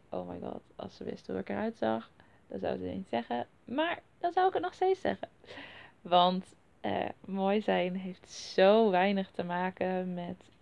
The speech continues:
je uiterlijk en hoe goed je haar zit. En of je al make-up op hebt en slaaprimpels en al dat soort dingen. En zoveel meer met hoe je je voelt.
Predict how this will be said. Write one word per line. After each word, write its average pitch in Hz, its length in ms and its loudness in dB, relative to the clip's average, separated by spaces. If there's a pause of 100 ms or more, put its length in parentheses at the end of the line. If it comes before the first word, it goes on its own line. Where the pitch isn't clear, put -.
(160)
je 175 300 -8 (100)
uiterlijk - 540 0
en 190 120 -2
hoe 185 140 -2
goed 190 240 -4
je 208 60 -6
haar 226 220 2
zit. 269 220 -2
En 196 140 0
of 185 140 -4
je 190 80 2
al 185 100 4
make-up 185 320 -2
op 277 140 4
hebt 254 260 2
en 190 280 -2 (480)
slaaprimpels 233 1120 0
en 190 360 4
al 285 180 8
dat 277 200 4
soort 269 220 4 (360)
dingen. 247 360 -2 (640)
En 202 240 2
zoveel 190 420 4
meer 185 300 0
met 175 180 -4 (280)
hoe 180 140 0
je 185 140 4
je 170 80 -4
voelt. - 500 -6